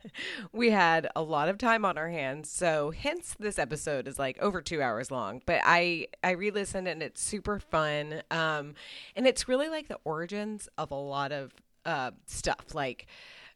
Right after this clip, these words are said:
um, Cop Not Cop. We really stumble into that one. Um, we, uh, discuss more of Anne's Ho ratings. Um,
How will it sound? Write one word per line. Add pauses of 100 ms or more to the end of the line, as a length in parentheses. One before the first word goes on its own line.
(100)
um,
Cop
Not
Cop.
We
really
stumble
into
that
one. (120)
Um, (100)
we, (340)
uh, (120)
discuss
more
of
Anne's
Ho
ratings.
Um,